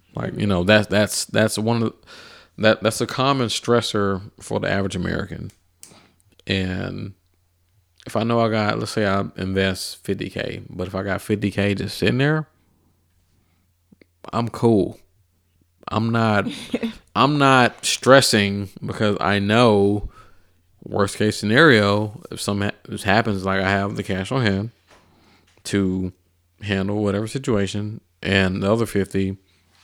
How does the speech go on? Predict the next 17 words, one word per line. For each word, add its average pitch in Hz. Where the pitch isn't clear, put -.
is 92
working 110
for 92
me. -
So 92
I 120
just 127
think, 117
you -
know, 95
I'm 110
just 120
thankful 117
that 104
I'm 107
not 98
a 98